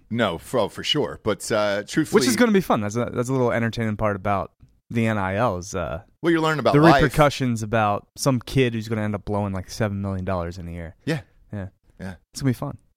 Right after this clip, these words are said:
Speaker 1: Um, but if I didn't go to Ohio State and they were good every single year, I, I'd probably be in the same boat where I'm like, "All right, well,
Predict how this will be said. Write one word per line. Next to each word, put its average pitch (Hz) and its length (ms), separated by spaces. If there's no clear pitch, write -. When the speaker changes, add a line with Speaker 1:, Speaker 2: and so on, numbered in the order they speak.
Speaker 1:
Um, 127 200
but 147 100
if 143 100
I 190 120
didn't 190 220
go 147 180
to 147 160
Ohio 117 260
State 104 220
and 104 100
they 95 60
were 87 140
good 87 280
every 95 260
single 98 320
year, 107 300
I, 110 120
I'd 117 160
probably 147 260
be 120 160
in 113 80
the 98 60
same 101 340
boat 107 440
where 107 120
I'm 101 180
like, 95 360
"All 131 120
right, 107 280
well, 110 240